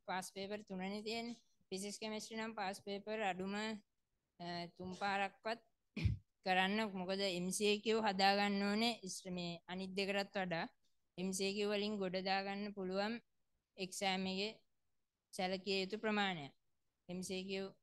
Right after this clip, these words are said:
සාමාන්‍යයෙන් හතළිහට වඩා තියෙනවා නම් ප්‍රශ්නයක් වෙන්නේ නැහැ. මගේ බයෝ එම් සී කේ කියූ හතළිස් දෙකක් තිබ්බා. ෆිසික්ස් හත්-, මේ බයෝ හතළිස් සතයි, ෆිසික්ස් හතළිස් දෙකයි, කෙමිස්ට්‍රි පනහක් තිබ්බා. ෆිසික්ස් තමයි අර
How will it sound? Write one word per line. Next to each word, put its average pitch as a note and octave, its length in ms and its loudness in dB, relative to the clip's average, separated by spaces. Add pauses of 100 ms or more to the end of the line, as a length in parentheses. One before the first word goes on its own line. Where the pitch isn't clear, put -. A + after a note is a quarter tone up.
සාමාන්‍යයෙන් F#3 680 -2
හතළිහට F#3 460 -2
වඩා F#3 300 0 (280)
තියෙනවා F3+ 420 -4
නම් F3+ 220 -2 (680)
ප්‍රශ්නයක් G3 460 -2
වෙන්නේ F#3+ 440 -6
නැහැ. E4+ 80 -8 (460)
මගේ F#3+ 300 -2
බයෝ F#3 300 0
එම් G3 160 -2
සී F#3+ 160 -4
කේ F#3+ 120 -2
කියූ G3+ 180 -4
හතළිස් F#3+ 480 -4
දෙකක් F3+ 400 -2
තිබ්බා. F#3 460 0 (220)
ෆිසික්ස් F#3+ 440 -4 (360)
හත්-, - 300 -10
මේ F3+ 240 -2 (160)
බයෝ F3+ 340 4
හතළිස් F#3+ 400 -2
සතයි, G3 320 -2
ෆිසික්ස් F#3 360 -8
හතළිස් F#3+ 400 -6
දෙකයි, F3+ 380 -2 (500)
කෙමිස්ට්‍රි F#3 380 -2
පනහක් F#3+ 400 0
තිබ්බා. G3 420 -6
ෆිසික්ස් F3+ 500 -6
තමයි F#3+ 400 -4
අර F3 140 -4